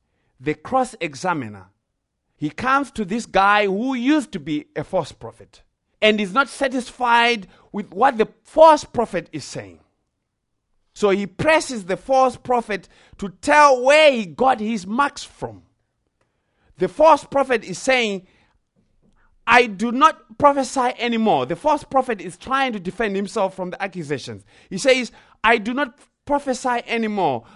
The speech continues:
I am not a false prophet." But the interrogator, the cross-examiner,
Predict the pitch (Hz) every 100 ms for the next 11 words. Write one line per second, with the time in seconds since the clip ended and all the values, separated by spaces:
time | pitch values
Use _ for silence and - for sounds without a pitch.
0 | _ 226 233 233 269 302 247 208 226 196
1 | - 170 139 104 - _ _ _ _ _
2 | _ _ _ _ _ _ _ 113 151 156
3 | 143 143 151 - _ _ _ 147 131 240
4 | 247 175 156 135 110 104 110 120 - 220
5 | 220 151 127 151 160 123 117 113